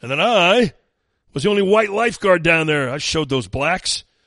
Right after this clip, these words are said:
But boy, could they play basketball. <laughs> I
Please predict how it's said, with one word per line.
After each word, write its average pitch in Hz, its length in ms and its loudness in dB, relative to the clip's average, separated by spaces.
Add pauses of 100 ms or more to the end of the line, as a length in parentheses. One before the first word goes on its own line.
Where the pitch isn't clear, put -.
(320)
But 95 100 -12
boy, 156 200 0
could 127 120 -6
they 147 100 0
play 147 220 -4
basketball. 117 760 -8 (1600)
<laughs> - 20 -20
I - 240 -16